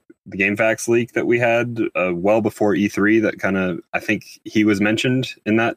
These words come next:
leak as well. So that kinda is just solidifying that leak more and more as to being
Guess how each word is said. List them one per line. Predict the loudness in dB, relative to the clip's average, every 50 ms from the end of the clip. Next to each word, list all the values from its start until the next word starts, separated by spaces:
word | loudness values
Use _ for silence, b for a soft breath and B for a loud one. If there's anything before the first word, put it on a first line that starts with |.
| _ -6
leak | -2 0 0 0 0 0 -2
as | -2 0
well. | 2 2 2 2 0
So | 0 0
that | 0 0 0 -2
kinda | -2 0 0 0 0 -2 -4 _ B B B B _ _ _ _ -4 -2
is | -2 0
just | 0 -2 -2 -4 -8 _ -12 -12 -10 -12 -12 -10 -6
solidifying | -2 0 2 2 2 2 2 2 2 2 2 2
that | 2 0 0
leak | 0 0 0 0 0 -2
more | 0 0 2 2
and | 0
more | 0 0 2 2
as | 0 0 -2
to | -2 -4
being | -2 0 0 0 0 0 -2 -4